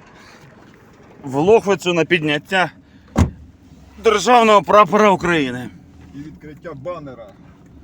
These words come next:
Speaker 2: загиблим нашим землякам.
Speaker 1: Юрій Миколаївич, на моє тверде переконання, щас активізуються всі совкові сили в Заводському і перефарбують.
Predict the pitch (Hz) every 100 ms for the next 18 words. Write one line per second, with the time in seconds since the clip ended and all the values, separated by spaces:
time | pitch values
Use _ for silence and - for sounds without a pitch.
0 | - - - 127 135 143 123 131 120 -
1 | - - 151 - 127 131 127 127 131 135
2 | 139 135 - - - - - - 262 269
3 | 240 233 185 185 269 285 269 247 240 247
4 | 247 233 240 220 233 240 233 214 208 -
5 | 247 220 220 208 220 220 190 214 196 196
6 | 190 220 208 208 185 196 190 180 - 202
7 | 180 160 175 165 165 - 185 170 170 151
8 | 165 160 151 160 120 113